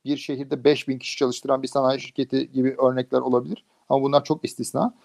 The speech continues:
Fakat genel şirket kurtarmalarda, e, bir havuz olabilir. Mesela bizim orada önerdiğimiz problemli kredilerin bir havuza toplanması hem bankaların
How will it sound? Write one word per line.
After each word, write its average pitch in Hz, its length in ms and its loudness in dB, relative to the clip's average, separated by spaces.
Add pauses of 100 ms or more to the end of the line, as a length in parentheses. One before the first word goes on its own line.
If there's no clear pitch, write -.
(360)
Fakat 165 460 4
genel 160 300 6
şirket 165 380 -4
kurtarmalarda, 139 920 0 (460)
e, 135 240 -2
bir 160 120 4
havuz 165 400 2
olabilir. 135 520 2 (760)
Mesela 131 460 2
bizim 127 160 -6
orada 135 240 0
önerdiğimiz 135 580 -2 (340)
problemli 147 480 2
kredilerin 143 480 -4
bir 151 80 -2
havuza 143 360 0
toplanması 117 680 -2 (580)
hem 165 280 4
bankaların 170 640 2